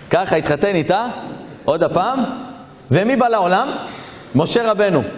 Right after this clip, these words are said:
שלושה חודשים פג, הגיע בחודש שישי, יצא לעולם. שלושה חודשים מצפינה אותו בבית, יצא כולו אור בבית. אחרי שלושה חודשים אין ברירה,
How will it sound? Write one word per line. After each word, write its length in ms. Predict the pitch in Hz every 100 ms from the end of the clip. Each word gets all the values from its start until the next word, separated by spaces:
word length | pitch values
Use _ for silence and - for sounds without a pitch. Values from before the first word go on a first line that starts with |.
| -
שלושה 340 | - 143 151 208
חודשים 420 | 202 175 - 170
פג, 200 | - 135
הגיע 220 | 127 151 151
בחודש 340 | 147 147 143
שישי, 360 | 139 120 - - -
יצא 200 | 113 131 127
לעולם. 280 | 110 104 90 - - -
שלושה 340 | - 147 208
חודשים 380 | 190 185 - 180
מצפינה 340 | 143 147 160
אותו 320 | 147 127 147 151
בבית, 420 | 127 139 170 135
יצא 200 | 127 170 156
כולו 180 | 180 170
אור 500 | 175 110 - - - - - -
בבית. 340 | 113 120 135 175 - - - -
אחרי 240 | 117 180
שלושה 300 | 180 160 185
חודשים 440 | 175 151 139 160 156
אין 160 | 180 151
ברירה, 360 | 151 139 170